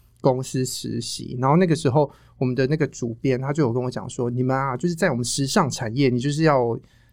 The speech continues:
自己的资料库，就是你要，就是什么很理-，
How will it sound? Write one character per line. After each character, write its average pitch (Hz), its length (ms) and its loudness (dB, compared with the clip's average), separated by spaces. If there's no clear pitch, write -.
自 196 140 0
己 135 100 -2
的 123 220 4
资 180 260 2
料 170 300 2
库， - 280 2
就 - 140 -2
是 190 80 4
你 135 160 2
要， 139 340 4
就 175 120 0
是 170 200 4
什 147 100 -4
么 123 100 0
很 120 220 2
理-， 135 160 -2